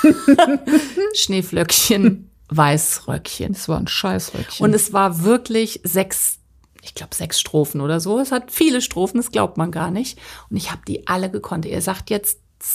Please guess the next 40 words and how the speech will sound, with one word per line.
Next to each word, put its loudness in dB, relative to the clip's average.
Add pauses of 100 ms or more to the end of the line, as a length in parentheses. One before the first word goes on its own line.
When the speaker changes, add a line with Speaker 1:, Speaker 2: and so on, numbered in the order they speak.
(160)
Speaker 1:
du -8
übertreibst -4
im 0
Rückblick. -4
Sag -4
ich, -8
nein, 2 (380)
ich -8
hab 0
die -2
wirklich -4
alle 0
gekonnt -2
und 0
hab -2
die -2
auch -2
vorgesungen. -2
Ich -4
seh 2
mich -2
wirklich -8
noch -4
in -2
dem -2 (340)
Wohnzimmer, 0
äh, -2
in, 0
in 0
London -2
bei -4
meinen -2
Eltern -2
und -6
singen 0
und -2
es -6
hat -4
alles 2
gesessen. -4